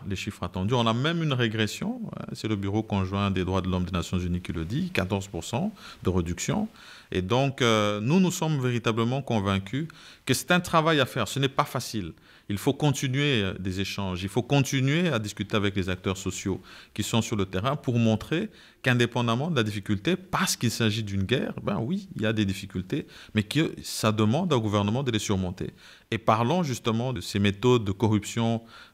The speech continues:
euh, qui sévissaient sur le terrain. Vous avez vu qu'on a commencé à punir, euh, sur les officiers militaires, euh, qui se méconduisaient, et nous devons accentuer cette action-là.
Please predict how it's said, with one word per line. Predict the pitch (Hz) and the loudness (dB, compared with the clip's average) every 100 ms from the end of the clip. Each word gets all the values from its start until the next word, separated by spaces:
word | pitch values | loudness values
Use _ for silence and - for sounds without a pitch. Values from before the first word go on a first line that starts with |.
| - | 0
euh, | 95 92 82 | 2 2 0
qui | - 98 | -4 -2
sévissaient | 104 92 - | 0 -2 -4
sur | 101 98 | -2 -2
le | |
terrain. | 92 107 185 | 0 -2 -2
Vous | 120 104 | 0 2
avez | 104 107 | 2 2
vu | 123 214 | 0 -4
qu'on | - 101 104 | -4 -2 -2
a | |
commencé | - 92 90 - 98 | -2 -2 -2 -2 -2
à | 95 - | -2 -4
punir, | - 113 175 - - - - - - | 0 0 0 -4 -12 -20 -20 -12 0
euh, | 95 92 | 2 2
sur | 95 - 110 104 98 | 0 0 2 2 2
les | 92 95 | 2 0
officiers | 101 104 - 104 | -2 -4 0 2
militaires, | 95 90 113 117 107 | 2 0 0 0 0
euh, | 90 | -2
qui | 90 104 | -2 0
se | 101 | 4
méconduisaient, | 95 95 92 87 104 170 - - - - | 2 2 -2 0 0 0 -2 -18 -10 2
et | 180 | 4
nous | 165 | 4
devons | 120 117 165 | 4 4 2
accentuer | - 135 - 131 - 98 | -2 -4 -2 -2 0 -2
cette | 92 87 | -2 -8
action-là. | 90 - | -10 -10